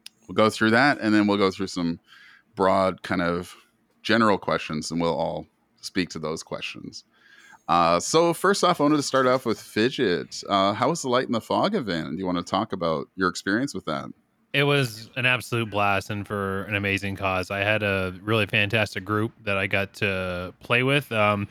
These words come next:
Speaker 2: three of them I was playing with for the first time ever. One of them I, I play with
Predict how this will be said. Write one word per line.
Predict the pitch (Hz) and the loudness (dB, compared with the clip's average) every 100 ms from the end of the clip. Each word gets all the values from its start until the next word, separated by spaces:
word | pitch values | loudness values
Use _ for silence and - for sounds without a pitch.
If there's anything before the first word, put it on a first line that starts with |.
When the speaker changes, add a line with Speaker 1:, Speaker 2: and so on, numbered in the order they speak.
| - _ - | -12 _ 0
Speaker 2:
three | 170 202 | 2 4
of | |
them | 151 139 143 131 | 4 2 -2 -2
I | 117 | 0
was | 117 117 | 0 0
playing | - 120 117 | -2 -2 -2
with | 117 _ | -6 _
for | - | -10
the | 104 | -4
first | 110 98 | -4 -2
time | 120 95 92 123 | -2 -2 -4 -4
ever. | 131 95 123 _ - - | -2 -2 -4 _ -18 -2
One | 120 127 | -2 0
of | |
them | 113 107 104 | 0 -2 -2
I, | 98 95 101 101 | -2 -2 -4 -6
I | |
play | - 104 98 | -4 -4 -2
with | 95 | -4